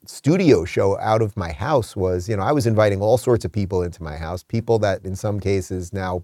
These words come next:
publicly don't like me or say mean things about me. I'm not asking them for, to be censored.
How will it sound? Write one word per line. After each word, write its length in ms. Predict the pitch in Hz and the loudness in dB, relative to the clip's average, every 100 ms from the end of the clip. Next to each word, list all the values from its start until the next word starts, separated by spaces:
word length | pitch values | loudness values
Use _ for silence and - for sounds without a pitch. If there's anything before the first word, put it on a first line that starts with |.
| - | -4
publicly 800 | 104 104 95 - 92 92 92 95 _ _ - | -2 0 -2 -2 -4 -4 -6 -12 _ _ -12
don't 200 | 98 85 | -10 0
like 280 | 113 139 117 | 2 2 2
me 320 | 127 120 98 | 2 2 0
or 180 | 78 76 | -4 -10
say 300 | - 117 110 | -2 0 0
mean 340 | 107 120 113 | -2 -4 -4
things 300 | 120 127 120 | -4 -4 -2
about 320 | 113 113 113 | 0 0 0
me. 180 | 113 110 107 _ _ | -4 -6 -8 _ _
I'm 100 | 90 | -10
not 160 | 92 98 | -4 -2
asking 340 | 95 98 98 | -2 -4 -6
them 140 | 95 | -6
for, 180 | 90 92 - _ _ _ | -8 -10 -12 _ _ _
to 100 | 98 | -6
be 100 | 92 | -4
censored. 560 | - 147 139 139 123 | 0 2 4 4 4